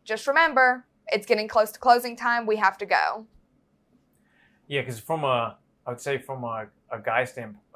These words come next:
Speaker 2: standpoint of view, especially my experience growing up and going through high school and college, there was, like, we never, from our side, I don't think we've ever had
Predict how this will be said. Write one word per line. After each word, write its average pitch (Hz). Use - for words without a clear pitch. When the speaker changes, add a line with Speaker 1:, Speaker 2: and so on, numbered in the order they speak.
Speaker 2:
standpoint 113
of 104
view, 107
especially 110
my 110
experience 107
growing 113
up 110
and 113
going 113
through 107
high 110
school 113
and 110
college, 113
there 127
was, 127
like, 123
we 135
never, 165
from 127
our 170
side, 156
I 127
don't 139
think 139
we've 123
ever 131
had 120